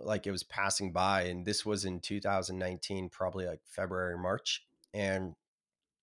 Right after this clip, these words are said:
about nine years before that, give or take, maybe a little bit longer before that, one of my friends in college had hung himself in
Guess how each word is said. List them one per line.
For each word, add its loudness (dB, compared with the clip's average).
about 4
nine 4
years 2
before 0
that, -2
give -2
or -2
take, 0
maybe 2
a 2
little -2
bit -4
longer 2
before 0
that, 2
one 2
of 2
my 2
friends 0
in -4
college 2
had 0
hung 2
himself 0
in -4